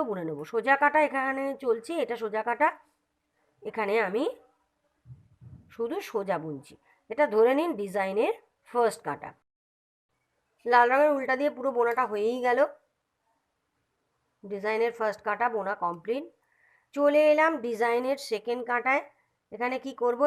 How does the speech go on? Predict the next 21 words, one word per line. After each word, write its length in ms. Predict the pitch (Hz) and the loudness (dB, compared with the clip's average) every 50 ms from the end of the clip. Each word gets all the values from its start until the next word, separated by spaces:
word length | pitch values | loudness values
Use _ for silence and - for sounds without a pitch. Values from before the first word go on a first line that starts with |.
| 294 269 233 | 2 4 2
লাল 140 | 214 214 208 214 | 2 2 2 0
রঙের 220 | 226 226 254 269 262 240 | -2 -2 -2 -4 -4 -4
উলটা 220 | 226 214 226 220 214 226 | -4 -2 -2 -4 -4 -2
দিয়ে 120 | 254 302 302 - - | -4 -6 -6 -8 -10
পুরোটা 360 | 214 214 214 220 208 233 262 277 254 | -6 -4 -2 -2 0 0 0 0 0
আমি 180 | 226 226 277 381 508 571 - - _ _ _ _ _ _ _ - 262 302 | 0 0 0 0 -2 -2 -4 -14 _ _ _ _ _ _ _ -8 -4 -2
উল্টো 460 | 330 330 339 339 330 294 - - 370 359 349 254 | 0 0 0 0 -2 -4 4 8 8 8 8 8
বুনে 200 | 247 240 220 202 185 180 | 4 0 0 0 0 -2
নেব। 140 | 165 160 151 151 - - _ _ _ _ _ _ _ _ _ _ _ _ _ _ _ _ _ _ _ _ _ _ _ _ _ _ _ _ - | -4 -6 -6 -8 -10 -14 _ _ _ _ _ _ _ _ _ _ _ _ _ _ _ _ _ _ _ _ _ _ _ _ _ _ _ _ -14
পুরো 240 | 247 262 269 302 311 339 320 302 | -6 -2 2 2 2 2 4 2
কাটাটা 380 | 247 - - 226 220 240 254 277 320 403 - - _ _ _ _ _ _ _ _ _ _ _ _ _ - | 2 2 2 0 2 4 4 4 4 4 0 -6 _ _ _ _ _ _ _ _ _ _ _ _ _ -2
লাল 220 | 208 226 220 220 220 226 | 2 4 4 4 4 4
রঙের 220 | 233 240 254 277 269 226 | 2 2 0 -2 -2 -2
উল 100 | 214 208 208 208 | -2 -2 -4 -2
দিয়ে 120 | 220 262 294 277 | 0 0 0 0
আমি 120 | 202 185 185 190 190 | 0 -4 -8 -12 -10
এখন 180 | - 285 330 349 - _ - 220 | -8 -8 -8 -8 -10 _ -10 -8
উল্টো 260 | 208 208 196 - 285 294 233 | -8 -8 -4 -4 -2 -2 -2
বুনে 160 | 214 196 180 170 | -4 -6 -6 -8
নেব। 100 | 165 156 156 160 220 | -8 -8 -8 -6 -4
এটা 120 | 226 285 | -2 -2